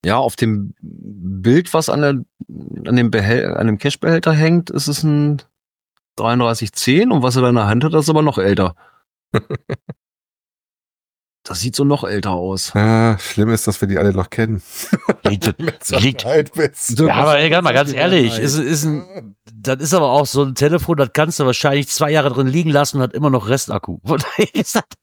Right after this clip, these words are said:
Speaker 2: Ja, wobei das sieht
Speaker 1: Ja.
Speaker 2: aus, als ob das ein Kabel dran hat.
Speaker 3: Ja, mach das, mach das mal in der heutigen Zeit. <laughs> Kannst du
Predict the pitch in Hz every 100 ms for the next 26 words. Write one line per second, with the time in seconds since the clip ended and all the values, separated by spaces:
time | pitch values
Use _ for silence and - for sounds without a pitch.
0 | _ _ _ _ _ 104 104 110 110 -
1 | 107 110 - - 113 110 107 - 87 90
2 | - 80 - - 202 196 151 175 160 170
3 | 175 151 147 135 127 135 143 117 90 82
4 | - 73 76 151 - 180 - 185